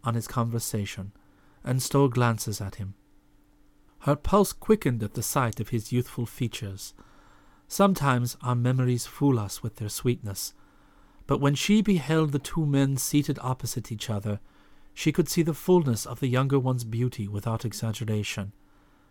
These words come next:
At night she would lie awake thinking of it. Some days after Hassan had bid farewell to his younger self, he left Cairo to conduct business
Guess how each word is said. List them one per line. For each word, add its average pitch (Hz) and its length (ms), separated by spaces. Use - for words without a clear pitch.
At 123 200
night 147 460
she - 240
would 120 160
lie 117 220
awake 113 480
thinking 101 400
of 92 140
it. - 240
Some 233 320
days 147 480
after 147 240
Hassan 127 540
had 117 260
bid 131 180
farewell 123 540
to 117 140
his 113 200
younger 117 280
self, 101 500
he 143 160
left 180 300
Cairo 147 460
to 113 160
conduct 120 440
business 123 540